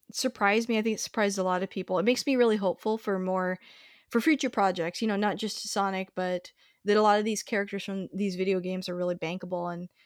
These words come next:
and I know you probably feel that way too as somebody that, you know, loves video games, and we've talked about during this podcast that there have been several that were not super <laughs> successful, so now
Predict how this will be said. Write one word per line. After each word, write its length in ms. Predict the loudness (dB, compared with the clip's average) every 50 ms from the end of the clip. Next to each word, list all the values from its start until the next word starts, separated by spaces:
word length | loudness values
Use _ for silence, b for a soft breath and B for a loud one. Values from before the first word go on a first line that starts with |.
| _ _ 0
and 100 | 4 4
I 40 | 6
know 60 | 6 4
you 140 | 4 2 0
probably 260 | 0 0 2 2 0
feel 160 | 0 -2 -2 0
that 120 | 0 0
way 120 | 0 -2
too 180 | -2 -2 -4 -4
as 120 | -4 -4
somebody 280 | -6 -6 -6 -6 -6 -4
that, 220 | -4 -4 -6 -6 -10 _ _ _
you 80 | -12 -10
know, 120 | -8 -6
loves 260 | -4 -4 -4 -4 -4
video 260 | -6 -4 -4 -2 -4 -4
games, 360 | -4 -6 -6 -6 -6 -6 -6
and 160 | -8 -8 -8
we've 140 | -8 -8 -4
talked 260 | -2 -2 -2 -2 -4
about 320 | -2 0 2 2 2 0 -2 _ _ _ _ _ _ _ -8 -2
during 280 | 2 2 4 4 2 0
this 100 | -2 -4 -2
podcast 460 | 0 0 0 2 0 -2 -2 -4 -8
that 160 | -8 -4 0
there 160 | 2 2 2
have 200 | 2 -2 -8 -6
been 180 | -6 -6 -6 -6
several 600 | -6 -4 -2 -2 -2 0 0 2 2 2 0 -2 b b b b b b b b 4
that 120 | 6 8
were 140 | 8 8 8
not 240 | 8 6 4 4 0
super 260 | -4 -2 -2 -2 -2
<laughs> 0 |
successful, 640 | -2 -2 2 2 2 2 2 0 0 4 4 4 6
so 300 | 6 4 4 4 2 2 2 2
now 160 | 2 2